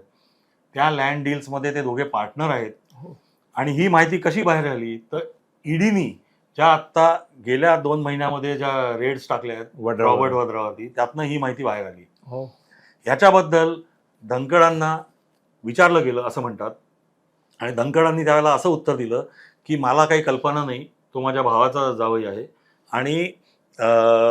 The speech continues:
Speaker 1: त्यांचा काहीतरी बिझनेस आहे एवढं मला माहिती आहे, काय त्यांचं आहे ते मला माहीत नाही," असं म्हणून त्यांनी ते उत्तर
Speaker 2: टाळलं.
Speaker 1: टाळलं, जुजबी उत्तर दिलं. पण सगळ्यात मोठं कारण ते, दुसरं,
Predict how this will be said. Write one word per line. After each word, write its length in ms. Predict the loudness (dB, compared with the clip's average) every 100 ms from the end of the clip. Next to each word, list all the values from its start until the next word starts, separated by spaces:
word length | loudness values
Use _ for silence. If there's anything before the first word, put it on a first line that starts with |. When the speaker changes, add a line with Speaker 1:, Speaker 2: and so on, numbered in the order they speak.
| 2 -2 _ _ _ _ _ _ _ -2
Speaker 1:
त्यांचा 260 | -2 2 4
काहीतरी 320 | 4 4 2
बिझनेस 380 | 2 0 0 2
आहे 200 | 4 4
एवढं 220 | 2 2
मला 200 | -2 -6
माहिती 220 | -8 -10
आहे, 100 | -8
काय 220 | -2 -2
त्यांचं 260 | -2 -8 -8
आहे 120 | -8
ते 60 | -8
मला 160 | -10
माहीत 200 | -8 -8 -10
नाही," 140 | -18 -18 -14
असं 120 | -10
म्हणून 160 | -8
त्यांनी 200 | -8 -10
ते 40 | -8
उत्तर 360 | -10 -8 -10 -10 _ _ _ _ 4
Speaker 2:
टाळलं. 420 | 8 8 6 -4 -2
Speaker 1:
टाळलं, 320 | 4 4 4 -4
जुजबी 340 | -8 -8 -6
उत्तर 220 | -8 -10
दिलं. 220 | -16 -18 -20 _ _ _ _
पण 220 | 2 2 0 -14
सगळ्यात 440 | -4 -2 4 4 4
मोठं 220 | 0 0
कारण 320 | 0 -2 -4
ते, 380 | -6 -6 -6 -10 _ _ _ _
दुसरं, 520 | 0 0 4 4 4